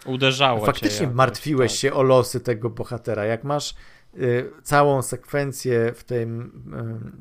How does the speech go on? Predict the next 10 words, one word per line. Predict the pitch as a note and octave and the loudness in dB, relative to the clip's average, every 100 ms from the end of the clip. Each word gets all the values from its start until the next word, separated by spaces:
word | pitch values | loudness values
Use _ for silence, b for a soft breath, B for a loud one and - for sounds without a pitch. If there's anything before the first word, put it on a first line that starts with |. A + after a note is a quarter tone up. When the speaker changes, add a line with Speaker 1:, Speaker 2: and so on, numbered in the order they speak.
| - | -16
Speaker 2:
y, | |
teatrze | - A#2+ C3 - A#2+ | -4 0 0 -2 -8
Stromboliego, | - B2 A2+ A#2+ A#2 A2 A2 A#2+ | -6 -6 -2 0 0 0 -2 -2
Speaker 1:
Mhm. | F3 b b b b b b _ | -4 b b b b b b _
Speaker 2:
to | C3+ B2+ | -6 -4
Pinokio | - C3+ A#2+ B2+ | -2 -2 -2 -4
tam | B2+ B2+ | -4 -4
jest | A2+ | -2
zupełnie | A2+ B2 A2 A#2 | -2 0 -2 -4
sam. | A2+ A#3 C#3 G#2+ | -2 0 -2 -4